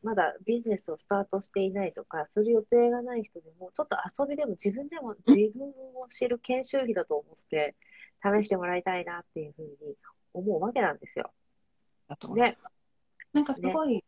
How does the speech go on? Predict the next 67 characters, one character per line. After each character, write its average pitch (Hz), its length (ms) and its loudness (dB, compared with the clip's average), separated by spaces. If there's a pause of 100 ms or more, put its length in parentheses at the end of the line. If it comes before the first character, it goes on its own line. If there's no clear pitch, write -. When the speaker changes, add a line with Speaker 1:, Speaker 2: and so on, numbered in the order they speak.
(340)
Speaker 2:
今、 233 200 6
ア 240 40 6
キ - 80 -2
さ 233 120 2
ん 196 40 0
が 175 60 -8
お - 20 -8
っ 175 40 -8
し 202 120 -4
ゃ 196 40 -4
っ - 40 -10
て 165 100 -4
く 160 120 -6
だ 156 100 -6
さ 165 140 -8
っ - 80 -12
た 160 100 -6
よ 165 120 -8
う 175 40 -10
に、 185 340 -6 (100)
Speaker 1:
う 226 120 2
ん。 - 140 -2 (680)
Speaker 2:
本 156 200 -8
っ - 20 -14
て、 160 440 -6 (460)
自 202 200 4
分 294 200 6
を 330 80 0
知 285 180 2
る 285 360 2
の 165 220 -2
に 156 100 0
す 190 160 0
ご 226 120 2
く、 151 240 -4 (600)
な 202 60 -6
ん - 20 -8
か - 160 -8 (160)
楽 311 200 10
し - 80 -2
く - 80 -4
知 - 160 -2
れ 151 80 0
る。 151 160 -6 (500)
Speaker 1:
う 202 80 0
ん、 196 80 2
う 190 180 -2
ん、 185 160 0
う 180 180 -4
ん、 - 40 -16
う - 20 -16
ん。 170 200 -18
み 220 160 2
ん 240 40 2
な 277 140 2
フ 294 60 4
ァ 240 40 8 (120)
ッ 285 40 6
シ 277 100 -2
ョ 175 40 0
ン - 20 -14
好 - 60 -14
き - 120 -4
だ 196 100 2
か 151 100 -10
ら 143 100 -12
ね。 143 160 -18